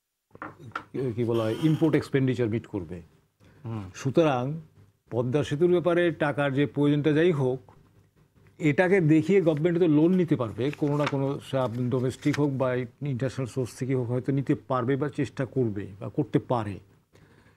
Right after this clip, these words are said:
Speaker 1: কিন্তু এখান থেকে তো টাকাটা খরচ করা যাবে না, because it will be highly risky। আর এই, আর reserve এইসব পারপাজে খরচা হয় না। reserve হয় সু-, basically, fundamentally আপনার import meet করার জন্য।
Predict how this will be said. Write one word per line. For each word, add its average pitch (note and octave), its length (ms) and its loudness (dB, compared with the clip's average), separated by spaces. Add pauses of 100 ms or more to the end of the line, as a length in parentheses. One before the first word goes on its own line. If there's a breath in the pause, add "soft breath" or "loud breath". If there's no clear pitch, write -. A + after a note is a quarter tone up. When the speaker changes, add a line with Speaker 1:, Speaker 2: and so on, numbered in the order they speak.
(120 soft breath)
Speaker 1:
কিন্তু C#3+ 160 4
এখান E3 240 4
থেকে F#3+ 140 6
তো F3 60 0
টাকাটা E3+ 260 0
খরচ D#3 260 -2
করা D#3+ 180 0
যাবে C3+ 280 0
না, F2+ 180 -12 (280)
because C#3+ 220 2
it D3 80 2
will D3+ 140 2
be C#3 60 2
highly F3 460 2
risky। D3+ 420 0 (120)
আর C3 100 -2
এই, E3 200 4 (300 soft breath)
আর A2+ 140 -2
reserve D#3+ 600 2
এইসব F3 280 2 (140)
পারপাজে E3+ 320 0
খরচা D3 320 -2
হয় G#2+ 240 -4
না। F2+ 140 -14 (340)
reserve D#3 300 0
হয় F3+ 120 0
সু-, A#2+ 600 -6
basically, C#3+ 600 0 (100)
fundamentally D3 760 0 (340 soft breath)
আপনার C3 320 -4
import D3+ 440 0
meet A#2 160 -6
করার F#2+ 200 -6
জন্য। E2+ 360 -18